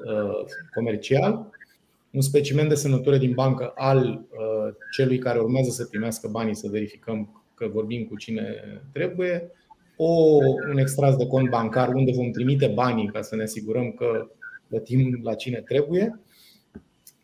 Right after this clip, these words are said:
Uh, sunt niște măsuri simple, dar din punct de vedere al, uh, documentației pe care clientul la, de factoring trebuie să o pună la dispoziție, sunt, nu există nimic. Deci nu trebuie să depun bilanț, situații bilanțiere,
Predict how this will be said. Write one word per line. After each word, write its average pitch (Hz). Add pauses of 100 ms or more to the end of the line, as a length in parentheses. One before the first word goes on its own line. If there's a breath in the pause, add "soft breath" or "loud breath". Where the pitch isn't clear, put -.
Uh, 139
sunt 175
niște 175
măsuri 165
simple, 131
dar 120
din 123
punct 147
de 156
vedere 151
al, 139
uh, 127
documentației 143
pe 143
care 127
clientul 127 (140)
la, 117
de 120
factoring 151
trebuie 120
să 120
o -
pună 135
la 123
dispoziție, 143 (600 soft breath)
sunt, 156
nu 165
există 147
nimic. 127
Deci 110
nu 135
trebuie 139
să 123
depun 123
bilanț, 113
situații 127
bilanțiere, 117